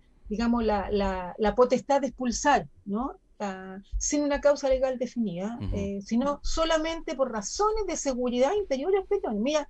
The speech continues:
Speaker 1: de nuevo otra vez nos vamos al setenta y cinco, ¿no?
Speaker 2: Ujú.
Speaker 1: O sea, expulsar extranjeros sin una causa legal definida. Entonces, eh, este artículo que infringe, como dicen los colegas abogados, gravemente la reserva legal sobre restricción de derechos fundamentales.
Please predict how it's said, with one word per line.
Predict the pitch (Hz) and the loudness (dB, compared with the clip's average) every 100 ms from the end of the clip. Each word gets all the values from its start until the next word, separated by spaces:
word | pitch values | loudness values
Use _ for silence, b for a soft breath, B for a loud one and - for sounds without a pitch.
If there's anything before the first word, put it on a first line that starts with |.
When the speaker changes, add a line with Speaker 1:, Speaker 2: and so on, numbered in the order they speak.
| - | -8
Speaker 1:
de | 214 220 | -4 -2
nuevo | 254 330 | -2 -4
otra | 339 294 | 2 2
vez | 311 | 2
nos | 294 | -2
vamos | 302 302 | -2 -2
al | |
setenta | 277 269 294 285 | -4 -2 -2 -2
y | 339 | -4
cinco, | - 427 202 180 | -2 -2 0 -2
¿no? | 185 240 - - | -4 -6 -14 -10
Speaker 2:
Ujú. | 107 98 92 - | -6 -6 -8 -8
Speaker 1:
O | 233 | -4
sea, | 233 - | 0 0
expulsar | 175 - 269 262 330 | -2 -6 -4 -4 0
extranjeros | 403 392 294 277 339 359 | 0 2 0 0 -6 -8
sin | - | -6
una | 320 330 - | -8 -8 -2
causa | 294 302 320 | -2 0 0
legal | 269 247 277 | 0 0 -4
definida. | 277 - 240 330 285 190 196 _ - - | -8 -4 -4 -2 -4 -6 -8 _ -20 -6
Entonces, | 233 302 302 330 | -2 0 -2 -2
eh, | 311 277 262 | -2 0 -2
este | 302 - - | -4 -4 -2
artículo | 262 - - 320 | -2 -2 -4 -4
que | 262 | -2
infringe, | 277 247 339 339 285 | -2 -2 -2 -2 -4
como | 254 226 | -4 -4
dicen | 214 247 254 | -6 -6 -6
los | 247 | -8
colegas | - 254 262 269 | -6 -4 -2 -2
abogados, | 262 247 285 262 | 0 0 2 0
gravemente | 247 302 294 285 320 311 | 2 2 2 0 -6 -4
la | 302 | 0
reserva | 294 277 285 285 269 | 0 -2 -6 -4 -4
legal | 262 277 285 | -2 -2 -2
sobre | - 262 254 | -4 -4 -4
restricción | 240 - 247 269 254 | -4 -10 -8 -8 -6
de | 247 | -4
derechos | 254 247 247 | -6 -8 -8
fundamentales. | 240 214 208 202 196 349 262 170 | -4 -2 -2 -4 -2 -2 -2 -4